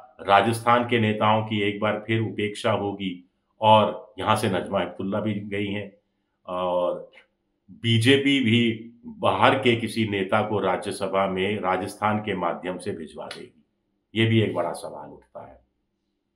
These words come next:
खैर, ये देखना दिलचस्प होगा, लेकिन लोग कह रहे हैं कि सतीश पूनिया की किस्मत चमक सकती है।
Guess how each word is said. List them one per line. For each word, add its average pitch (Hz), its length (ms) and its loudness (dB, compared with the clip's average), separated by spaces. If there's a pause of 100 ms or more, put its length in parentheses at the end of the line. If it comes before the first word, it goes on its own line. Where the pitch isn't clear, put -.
(240)
खैर, 139 140 4
ये 139 100 4
देखना 131 280 2
दिलचस्प 127 420 -2
होगा, 131 460 0 (500)
लेकिन 160 220 4
लोग 165 220 6
कह 160 120 10
रहे 147 120 10
हैं 151 80 6
कि 151 60 -2
सतीश 131 320 0
पूनिया 123 360 4
की 110 80 0
किस्मत 107 320 -2
चमक 107 220 0
सकती 120 400 -2
है। 120 400 2